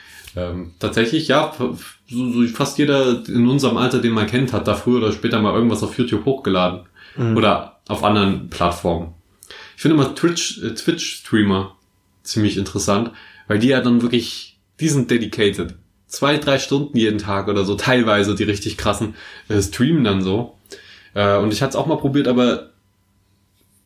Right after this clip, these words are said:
Speaker 1: erstmal hat's, äh, hat, hat leider die Hardware bei mir dann in dem Moment nicht mitgespielt und dann war der Stream kacke und, äh, dann hatte ich die Motivation ge-, verloren.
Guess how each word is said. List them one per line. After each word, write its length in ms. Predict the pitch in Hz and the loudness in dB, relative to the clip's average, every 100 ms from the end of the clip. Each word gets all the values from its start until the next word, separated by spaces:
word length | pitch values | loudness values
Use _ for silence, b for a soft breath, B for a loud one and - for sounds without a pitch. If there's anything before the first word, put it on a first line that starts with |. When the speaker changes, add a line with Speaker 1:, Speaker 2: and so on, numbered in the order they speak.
| _ _ _ _ _ _ - | _ _ _ _ _ _ -4
Speaker 1:
erstmal 300 | 127 - 113 | -4 0 0
hat's, 320 | 113 - - | 0 -4 -10
äh, 340 | 107 104 104 98 | -2 2 2 2
hat, 180 | 107 107 | 0 -4
hat 200 | 107 107 | -4 0
leider 200 | 104 98 | 0 2
die 200 | 98 101 | 0 0
Hardware 300 | 120 120 98 | -2 -2 0
bei 100 | 98 | 0
mir 160 | 101 | 0
dann 220 | 101 101 | 0 0
in 100 | 98 | 0
dem 100 | 101 | 0
Moment 280 | 107 104 98 | 0 -2 -2
nicht 120 | 104 | -2
mitgespielt 460 | 110 110 123 - 104 | -4 -2 -4 -2 -2
und 60 | 98 | 0
dann 140 | 95 | 2
war 100 | 98 | 2
der 120 | 98 | 2
Stream 300 | 95 - 123 | 0 2 0
kacke 300 | 127 110 - | 0 -8 -2
und, 280 | 95 92 85 | -2 -2 -6
äh, 220 | 98 92 | -2 0
dann 160 | 90 90 | 0 -2
hatte 160 | 101 - | -2 -6
ich 180 | - | -12
die 80 | - | -4
Motivation 580 | 107 107 104 104 117 123 | -2 0 0 0 2 2
ge-, 80 | 120 | 0
verloren. 400 | - 98 95 104 | -2 -2 -2 -4